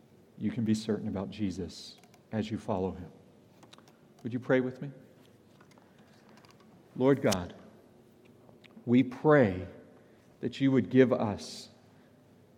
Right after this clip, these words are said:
certainty in the gospel of Jesus Christ.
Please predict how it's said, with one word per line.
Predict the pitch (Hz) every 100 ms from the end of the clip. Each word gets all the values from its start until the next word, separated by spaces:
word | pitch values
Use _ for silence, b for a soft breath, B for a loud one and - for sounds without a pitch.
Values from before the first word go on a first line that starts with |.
| _ -
certainty | - 143 135 123 110 92 85 - - - - - - - _ -
in | 113
the | 113
gospel | 107 98 - - 95 - - - - - -
of | 101
Jesus | 120 110 101 -
Christ. | - 92 82 - -